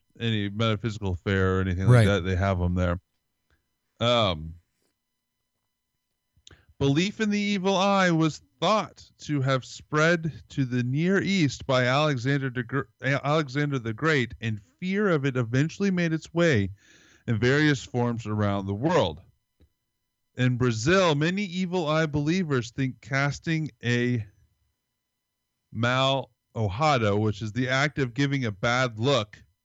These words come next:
Speaker 1: Ooh, I wanna perfect that. I,
Speaker 2: Yeah.
Speaker 1: I wanna work on that, yeah. <clears throat> While envying a growing plant will kill it.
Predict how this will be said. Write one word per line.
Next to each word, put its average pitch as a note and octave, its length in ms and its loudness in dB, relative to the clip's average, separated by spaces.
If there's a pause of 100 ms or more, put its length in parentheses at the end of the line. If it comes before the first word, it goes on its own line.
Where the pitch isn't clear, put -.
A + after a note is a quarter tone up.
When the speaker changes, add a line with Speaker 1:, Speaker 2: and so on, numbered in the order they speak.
(340)
Speaker 1:
Ooh, C3 180 -2
I G2+ 140 -6
wanna E3+ 200 -4
perfect B2+ 520 -6
that. F2 280 -8 (140)
I, A2+ 140 -2
Speaker 2:
Yeah. C#3+ 220 6
Speaker 1:
I - 40 4
wanna D#3+ 180 0
work G#2+ 260 0
on F2+ 160 -2
that, F2+ 260 -2
yeah. B2 960 -4
<clears throat> - 1300 -20
While C3 440 2 (180)
envying F#3+ 600 -2
a C#3 120 -2
growing D3+ 560 2
plant F#3 520 -4
will B2+ 240 0
kill E3 400 -4
it. - 380 -8